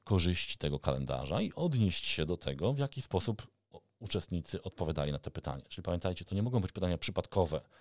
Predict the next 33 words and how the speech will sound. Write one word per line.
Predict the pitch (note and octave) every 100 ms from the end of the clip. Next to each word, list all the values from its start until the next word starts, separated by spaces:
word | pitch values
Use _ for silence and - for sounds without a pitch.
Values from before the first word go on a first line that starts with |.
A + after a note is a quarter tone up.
| _ _ _
Nie | F#2+ F#2
zadajcie | G2 G2+
też | G#2
pytania | - G2+ F#2
seriami. | A#2+ G2 G2 F2 C2+ - - _ _ _
Ja | E2+ F2
zadaję | F2 F2+ D#2+
zawsze, | E2 - C#2+
zazwyczaj | D2 E2 G2 - B1
pojedynczo | E2 D2+ F#2 F2+ F#2+
pytania | E2+ E2+ F2+ D3+ B3 B3 -
i | D#3
potem | D#3+ D#3 D3 C3+ _ _ F2+
gdzieś | F2 F#2+
tam | F#2
nawiązuję | E2+ E2 D#2 D#2 D2+
do | C#2+
tego | D#2+ E2+
w | -
kolejnej | D#2 D2 D2+
wypowiedzi. | D2+ D#2 C#2+ C2
Dlatego | C2 C#2+ G#2 A2
te | -
pytania | - E2
trzeba | E2+ F2+
sobie | E2 D2 C#2+
odpowiednio | - C#2 D2
wcześniej | D#2 C2+ - D2+ D#2 - - - _
przygotować. | - G#2+ - E3+ - -
Nawet | A#2 C3+
z | -
powodów | D3 C#3
technicznych, | C#3+ - E3 - A2 -